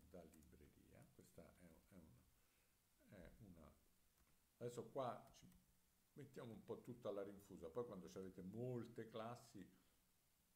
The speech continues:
le dividete le cose. Adesso qua facciamo la classe processo che fa appunto quest-, no, anzi scusatemi, questa è una classe,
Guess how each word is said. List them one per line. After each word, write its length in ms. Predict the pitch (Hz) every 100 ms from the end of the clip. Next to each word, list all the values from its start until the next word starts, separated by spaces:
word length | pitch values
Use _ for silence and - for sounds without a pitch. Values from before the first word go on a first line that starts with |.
| -
le 260 | 104 90 90
dividete 600 | 95 92 92 92 90 85
le 160 | 80 80
cose. 380 | - 73 78 80 - - - - -
Adesso 260 | - 123 127
qua 160 | -
facciamo 380 | 92 92 - 90
la 100 | 87
classe 340 | 90 117 - 92
processo 920 | - 107 - 71 - - - 127 147
che 120 | 170
fa 360 | - - 123 131
appunto 640 | - - 123 117 107 - -
quest-, 360 | 147 147 147 - - -
no, 300 | 131 107 - - 113 -
anzi 320 | 110 90 -
scusatemi, 600 | - 104 95 76 78 80
questa 280 | - 160 -
è 40 | 95
una 140 | 92
classe, 580 | - 123 127 - 123